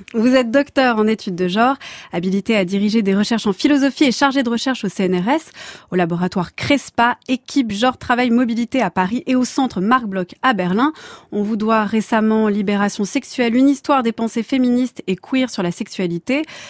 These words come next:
paru aux éditions La Découverte. Est-ce que vous êtes d'accord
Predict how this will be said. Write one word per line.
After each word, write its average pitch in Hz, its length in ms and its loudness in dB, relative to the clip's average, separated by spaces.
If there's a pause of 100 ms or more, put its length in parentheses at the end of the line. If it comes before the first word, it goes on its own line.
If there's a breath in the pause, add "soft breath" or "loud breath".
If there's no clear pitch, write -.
(200 loud breath)
paru 185 240 0
aux 202 60 0
éditions 190 560 -2
La 185 120 2
Découverte. 220 680 -2 (340 loud breath)
Est-ce 349 240 -2
que 320 80 2
vous 269 240 0
êtes 190 160 -2
d'accord 302 640 0